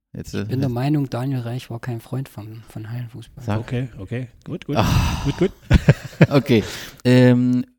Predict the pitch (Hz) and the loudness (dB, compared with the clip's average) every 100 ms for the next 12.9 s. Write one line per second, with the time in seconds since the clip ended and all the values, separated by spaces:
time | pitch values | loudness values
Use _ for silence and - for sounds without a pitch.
0 | - - 110 92 90 82 - 107 110 107 | 0 2 2 2 0 -2 -4 -2 -2 -2
1 | 110 104 98 101 104 117 - 117 117 - | -2 -2 0 0 0 0 0 0 -2 -6
2 | - - 113 107 107 107 113 117 117 - | -8 -8 -6 -6 -6 -6 -8 -8 -10 -10
3 | 95 101 107 127 131 98 104 - 104 104 | -6 -2 -2 0 -4 -2 -4 -6 -4 -2
4 | 101 95 - 113 123 113 110 110 - 110 | -2 -4 -6 -2 -2 -2 -4 -6 -4 -4
5 | 117 - - 98 92 - 98 101 98 95 | -4 -6 -4 -2 -2 -6 -8 -6 -6 -6
6 | - 110 107 _ - - _ - 98 95 | -4 -6 -6 _ -20 -20 _ -10 -6 -4
7 | 92 92 - 117 107 98 - 107 98 - | -6 -4 0 0 0 -2 -2 -4 -4 0
8 | - 131 127 117 113 - - 113 110 110 | 2 2 0 -4 -8 -8 -8 -6 -4 -6
9 | - - _ _ - - 107 - 120 - | -10 -20 _ _ -20 -6 -4 -4 -6 -6
10 | - 113 90 87 - 104 98 87 - - | 0 0 0 -4 -8 -8 -6 -6 -6 -6
11 | 98 92 98 - 110 110 110 104 92 98 | -4 -4 -6 -8 -8 -6 -6 -6 -8 -8
12 | 98 - - - 95 - 104 - 101 | -8 -8 -6 -6 -8 -6 -6 -6 -10